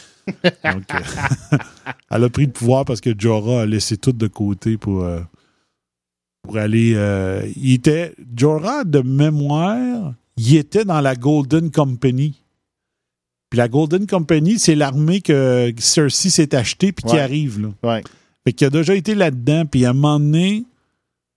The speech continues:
Speaker 1: c'est le frère de Daenerys qui achète Jorah Mormont. Fait que,
Speaker 2: Ok.
Speaker 1: euh, au lieu d'être payé par la Golden Company, là, c'était, c'était, c'était, euh, le frère de Daenerys qui le payait.
Speaker 2: Ok,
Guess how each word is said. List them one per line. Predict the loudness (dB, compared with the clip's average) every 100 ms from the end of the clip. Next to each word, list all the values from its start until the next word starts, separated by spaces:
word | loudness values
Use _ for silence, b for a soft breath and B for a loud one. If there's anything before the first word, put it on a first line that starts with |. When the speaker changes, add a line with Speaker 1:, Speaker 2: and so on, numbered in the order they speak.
| _ _ _ _ _ _
Speaker 1:
c'est | -6 -2 2 4 4
le | 4 2
frère | 0 -2 0 0
de |
Daenerys | 2 2 2 2 2 0 -2
qui | -2 2
achète | 4 2 2 0 0 _ -20 -20 _ _ _ _ _ _ _ _ _ _ _ _ 0
Jorah | 2 2 2
Mormont. | 2 2 2 0 -2 -8 -20 _ _ _ _ _ _ _ _ _ _ _ _ _ _ _ _ _ _ _ _ -18
Fait |
que, | -2
Speaker 2:
Ok. | 0
Speaker 1:
euh, | 2 2
au | 4 4
lieu | 4
d'être | 2 0
payé | 2 2
par | 2
la | 0
Golden | 0 2 0
Company, | 2 0 0 0 2
là, | 2 2
c'était, | 0 -2
c'était, | -2 0 0 0 B B B
c'était, | -12 0 2 2
euh, | 0 0
le | 0
frère | 0 0 0 0
de | 0
Daenerys | 0 0 0 -2 -2
qui | -6
le | -4
payait. | -2 0 -2 -6 -12
Speaker 2:
Ok, | -8